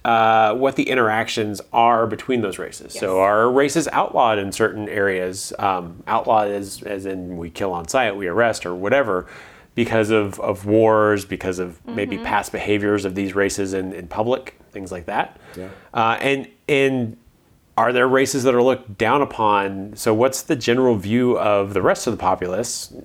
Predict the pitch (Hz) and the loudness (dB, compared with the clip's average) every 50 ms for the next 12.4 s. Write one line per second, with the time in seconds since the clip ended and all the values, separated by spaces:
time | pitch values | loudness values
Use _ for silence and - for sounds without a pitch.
0 | - - _ - 110 - - - - 117 110 101 98 98 90 90 87 85 82 82 | -20 -14 _ -10 -8 -8 -8 -4 0 0 0 0 -2 -2 -4 -4 -4 -4 -6 -8
1 | - - 87 82 - - - 147 147 110 90 92 98 - - - - 269 262 196 | -8 -8 -10 -10 -10 -4 -2 0 2 2 0 -2 -4 -8 -10 -14 -10 -8 -8 -8
2 | - - 95 90 92 98 107 110 - - - - - - - _ - 120 120 120 | -8 -10 -10 -8 -8 -8 -8 -8 -10 -16 -18 -18 -20 -20 -20 _ 0 0 2 2
3 | - 139 - - 160 180 190 165 127 - 120 110 98 - 104 104 117 139 139 - | 0 -2 0 2 2 2 4 2 2 2 2 0 0 0 -4 -2 0 0 2 2
4 | 190 175 202 202 156 170 160 143 - - - 131 123 123 120 107 104 101 98 - | 0 -2 0 0 0 2 2 0 -2 0 0 2 2 2 2 2 0 -2 -2 -4
5 | 107 104 92 90 101 107 101 101 104 104 101 - - - 117 104 101 101 101 90 | -8 -8 -8 -6 0 2 4 4 4 4 2 0 -2 0 0 2 2 2 2 0
6 | - 107 113 107 107 101 101 98 95 101 98 - - 110 98 95 95 90 90 - | 0 0 2 2 2 2 2 2 2 0 -2 -4 -4 -2 -2 -2 -2 -6 -8 -16
7 | - - _ _ _ _ - 110 101 98 107 143 - _ - - - - 117 113 | -20 -20 _ _ _ _ -12 -12 -12 -12 -16 -20 -20 _ -20 -20 -14 -6 -2 0
8 | 113 - - 110 107 104 - - - 120 127 139 139 135 123 117 113 110 117 110 | 0 2 2 0 0 0 -4 -4 0 2 2 4 4 4 2 2 0 2 2 2
9 | 107 107 123 139 151 165 180 196 233 - - - - 107 117 123 123 113 104 - | 2 4 4 4 4 4 4 2 0 -2 -8 -2 2 4 6 6 6 4 2 -2
10 | - - - _ _ - - 131 143 139 135 135 135 131 131 123 120 120 120 - | -6 -16 -20 _ _ -2 2 2 4 4 4 4 2 0 -2 -4 -6 -8 -10 -12
11 | - - 143 139 135 131 131 123 113 107 - _ _ _ _ _ _ _ _ - | -2 2 4 6 6 6 4 2 0 -4 -8 _ _ _ _ _ _ _ _ 0
12 | 135 120 120 120 117 117 113 107 | 2 4 4 6 4 4 4 2